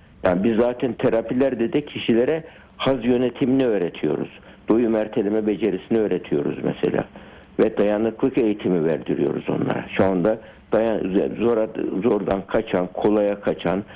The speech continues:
dayanıksız insan tipleri çoğaldı.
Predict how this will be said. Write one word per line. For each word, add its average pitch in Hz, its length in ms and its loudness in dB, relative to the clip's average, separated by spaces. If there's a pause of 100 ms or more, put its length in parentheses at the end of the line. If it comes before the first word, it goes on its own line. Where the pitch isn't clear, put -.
(280)
dayanıksız 110 580 2
insan 110 400 2
tipleri 131 460 -2
çoğaldı. 82 520 -2